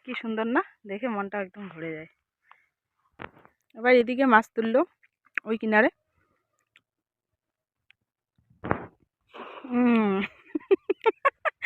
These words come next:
তো জাল ফেলাই হচ্ছে না, আর মাছ উঠবে কি করে? আর তার মধ্যে হচ্ছে বড় জল, মাছ উঠতেই চাচ্ছে না, ওর জন্য ছিপ দিয়ে মাছ উঠে কিন্তু অনেকটা বড় জল। এই দেখো এখানেই কতটা বড় জল। আর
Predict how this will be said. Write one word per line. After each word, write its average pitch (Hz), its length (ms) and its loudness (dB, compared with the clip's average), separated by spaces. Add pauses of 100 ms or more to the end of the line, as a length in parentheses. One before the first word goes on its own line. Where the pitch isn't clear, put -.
(440)
তো 311 60 6 (140)
জাল 254 220 12
ফেলাই 392 320 12
হচ্ছে 381 300 4
না, 494 60 12 (100)
আর 320 60 12 (100)
মাছ 285 200 12
উঠবে 269 220 4
কি 269 140 0
করে? 277 200 10
আর 240 120 8
তার 247 180 6
মধ্যে 262 220 4
হচ্ছে 269 160 2 (120)
বড় 214 120 10 (100)
জল, 240 120 8 (140)
মাছ 214 200 12
উঠতেই 226 260 -4
চাচ্ছে - 300 -4
না, 175 60 -2 (440)
ওর 214 140 -4
জন্য 262 120 6 (100)
ছিপ 254 160 -6 (100)
দিয়ে 262 160 0 (360)
মাছ 190 220 8
উঠে 180 180 -8
কিন্তু 170 180 -4 (960)
অনেকটা 226 380 -2
বড় 180 200 2
জল। 170 100 -6 (1000)
এই 214 120 -8
দেখো 202 220 -6
এখানেই 233 320 -4
কতটা 202 340 -2
বড় 165 200 0
জল। 175 120 -8 (2250)
আর 247 160 12